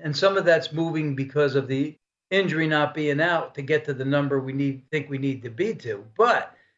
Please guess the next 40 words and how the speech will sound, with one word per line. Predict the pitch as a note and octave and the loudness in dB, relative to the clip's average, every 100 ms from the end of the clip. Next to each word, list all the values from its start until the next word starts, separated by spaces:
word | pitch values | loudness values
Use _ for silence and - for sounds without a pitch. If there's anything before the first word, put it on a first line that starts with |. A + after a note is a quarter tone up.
| _ | _
you | E3 | 0
know, | D3+ | 0
if | C#3+ | 2
Chase | A#3 B3+ A#3+ | 2 2 0
Daniel's | G#3 G#3 G3 D3+ | 2 4 4 0
gonna | E3+ D#3+ | -2 0
be | D#3+ | -2
the | D3 | -4
starter | C#3 - E3+ F3 E3 D#3+ | -6 4 6 6 4 0
in | |
this | D#3+ D3+ - | 0 -2 -2
game, | D#3 E3 G#3+ G#3 - _ _ - | -4 -4 -6 -8 -14 _ _ 4
that | E3 E3+ | 4 4
number's | F#3 F#3+ E3+ C#3 | 0 2 0 -2
probably | - E3+ G3 E3 | 0 2 2 2
gonna | D3+ D3+ | 2 2
drop | C3 D3 D3+ D3+ F3 | 0 2 2 0 -6
even | E3+ | -4
a | E3 | -2
little | D#3+ D#3 | 0 0
more. | C#3 C#3 A#2+ A2 | 0 0 0 -4
It's | - | -4
probably | C#3 C#3+ | 0 2
gonna | C#3+ D3 | 0 -2
drop | C3 D3+ D3 D3 | 0 2 2 2
down | C#3+ C#3+ | 0 0
to | C#3 | 0
at | C3+ C3+ | 0 0
least | D#3 E3 - | -4 -4 -10
the | |
key | C#3 D#3+ D3+ | -10 -6 -2
number | D3+ C#3+ C3+ | 0 2 2
of | B2 - | 2 -2
three | C3 D3 G3 B3+ - _ _ _ _ D3 | -4 0 0 -2 -12 _ _ _ _ -2
and | D3+ C#3 _ - | -2 -2 _ -6
possibly | D3 C3+ D3+ C#3+ D3+ D#3+ D3+ | 0 0 0 -2 0 0 -2
even | C#3+ C#3+ | -2 -2
a | C#3+ | 0
little | D3+ C#3+ | 2 2
lower. | D3 D#3 A#2 G2 - | 4 4 2 -4 -12